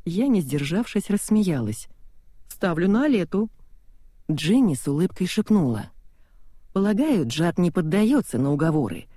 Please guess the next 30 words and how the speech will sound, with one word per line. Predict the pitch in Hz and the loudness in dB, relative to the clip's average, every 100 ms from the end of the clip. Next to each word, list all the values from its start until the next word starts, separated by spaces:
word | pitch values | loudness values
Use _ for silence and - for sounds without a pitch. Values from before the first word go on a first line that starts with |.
| - - | -20 -6
потому | 180 160 165 | -2 0 -2
что | - 151 | -2 -2
знает, | 151 170 214 | 0 2 0
что | - 175 | 0 -4
проиграет". | 175 208 240 262 143 92 - - - - - - - - - - - - - - | 0 2 2 2 0 -2 -8 -14 -20 -20 -20 -20 -20 -20 -20 -20 -20 -20 -8 -2
"Эй!" | 277 359 160 - - - - - - - | 2 2 0 -2 -10 -20 -20 -20 -20 -14
вмешалась | 135 147 143 202 185 131 | -6 -4 -2 -2 -2 -2
Сара | - 180 175 | -2 -2 0
Грейс. | 160 156 110 - - - - - - - - | 0 -2 -2 -6 -16 -20 -20 -20 -20 -8 0
"Он | 196 | 2
уже | 190 180 | 2 0
способен | - 180 233 226 220 | -2 -2 2 4 4
две | 202 247 | 4 4
мили | 294 339 160 | 6 6 4
пробежать | - 165 190 202 175 | 2 2 2 0 0
без | 180 208 | 0 0
остановки, | - 240 269 131 - 120 - - - - - | 0 2 2 2 -4 -8 -8 -10 -20 -20 -4
так | 220 - | -4 -2
что, | - 339 | 0 4
может, | 226 180 254 285 | 4 4 2 2
он | 208 | 2
еще | 180 165 | 2 -4
всех | - 170 - | -2 -2 0
нас | 196 - | 0 2
удивит". | 233 294 294 123 - - - - - - - - - - - | 2 4 2 0 -6 -20 -20 -20 -20 -20 -20 -20 -20 -16 -8
"Вы | 139 170 | -2 -2
там | 160 165 | 0 0
обо | 170 - 165 | 0 0 0
мне | 170 262 | 2 2
говорите?" | 302 277 208 139 - - | 2 2 2 0 -4 -12